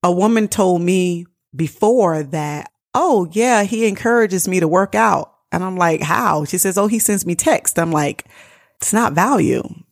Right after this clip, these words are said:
You know what value is? <laughs> Value is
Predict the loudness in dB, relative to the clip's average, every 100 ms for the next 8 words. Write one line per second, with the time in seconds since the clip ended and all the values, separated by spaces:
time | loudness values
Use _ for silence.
0 | _ -8 -2 -2 0 0 2 2 2 0
1 | -2 -2 -2 -2 -4 -6 -10 -2 -2 -2
2 | -12 -20 -20 -20 -20 _ -2 0 2 2
3 | 2 2 2 -2